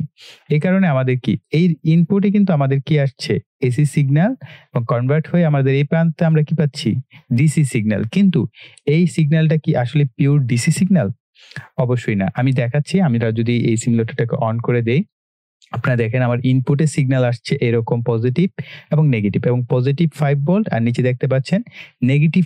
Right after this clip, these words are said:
five volt। যেহেতু এসি signal, আমরা অবশ্যই মনে রাখবেন এসি সিগন্যালে positive সিগন্যালও থাকে আমাদের, কি negative সিগন্যালও থাকে। এই কারণে আমরা একটা positive wave পাচ্ছি, আর একটা কি negative wave আমরা এখানে পাচ্ছি। Alright, কিন্তু আমাদের এই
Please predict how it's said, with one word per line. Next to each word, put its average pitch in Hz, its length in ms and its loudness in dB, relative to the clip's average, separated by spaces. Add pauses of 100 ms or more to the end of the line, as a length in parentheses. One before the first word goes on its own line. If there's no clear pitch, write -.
(100)
five 110 160 0 (100)
volt। 95 160 0 (100)
যেহেতু 123 200 0 (160)
এসি 123 180 -2 (100)
signal, 107 320 0 (140)
আমরা 127 200 2 (440)
অবশ্যই 127 360 0
মনে 131 180 2
রাখবেন 139 220 2 (160)
এসি 127 220 0
সিগন্যালে 147 280 2 (120)
positive 139 380 0 (480)
সিগন্যালও 156 460 2
থাকে 156 240 0
আমাদের, 160 260 2 (200)
কি 151 100 0 (320)
negative 143 420 0
সিগন্যালও 110 340 0
থাকে। 104 240 -4
এই 113 80 -2
কারণে 127 180 0
আমরা 135 120 0 (140)
একটা 135 140 -2 (120)
positive 123 340 0 (100)
wave 127 240 0
পাচ্ছি, 147 300 -2 (500)
আর 143 140 0
একটা 147 220 -2
কি 120 80 -2 (140)
negative 147 320 2 (140)
wave 117 200 0 (300)
আমরা 117 180 2
এখানে 160 180 2 (180)
পাচ্ছি। - 300 -8 (540)
Alright, 135 220 0 (420)
কিন্তু 185 220 2 (260)
আমাদের 143 240 2 (140)
এই 175 80 4